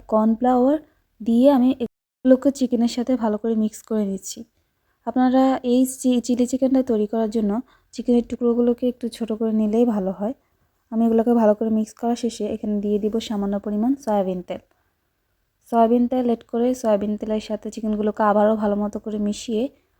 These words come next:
আমি এক থেকে দেড় ঘন্টার জন্য রেস্টে রেখে দেব। চিকেনটা রেস্টে রেখে আমি এখানে কিছু মশলা তৈরি করে নিচ্ছি। আমি এখানে নিয়ে নিয়েছি পাঁচ প্রকারের মশলা, চারটে লং, চারটে এলাচ, একটি স্টার, একটি কালো এলাচ,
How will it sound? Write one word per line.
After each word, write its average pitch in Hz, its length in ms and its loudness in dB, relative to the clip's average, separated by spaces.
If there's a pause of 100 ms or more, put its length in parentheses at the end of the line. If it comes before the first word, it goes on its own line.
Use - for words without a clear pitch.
(160)
আমি 220 200 0 (500)
এক 240 200 -4
থেকে - 200 -6
দেড় 202 200 4
ঘন্টার 214 280 0
জন্য 226 200 0
রেস্টে 226 360 -4
রেখে 185 180 -8
দেব। 190 80 -4
চিকেনটা 262 380 6
রেস্টে 233 360 2
রেখে 254 340 0
আমি 214 200 -2
এখানে 220 240 -4
কিছু 233 220 -6
মশলা 220 340 -2
তৈরি 220 240 -2
করে 233 240 -2
নিচ্ছি। 233 360 0 (560)
আমি 240 140 2
এখানে 254 240 4
নিয়ে 233 220 4
নিয়েছি 254 400 2
পাঁচ 214 300 -2
প্রকারের 226 400 -4
মশলা, 226 380 -4 (720)
চারটে 240 380 2
লং, 240 240 4 (120)
চারটে 233 380 -4
এলাচ, 220 420 2
একটি 226 300 -8
স্টার, 240 460 -2
একটি 233 260 -4
কালো 220 380 2
এলাচ, 269 300 2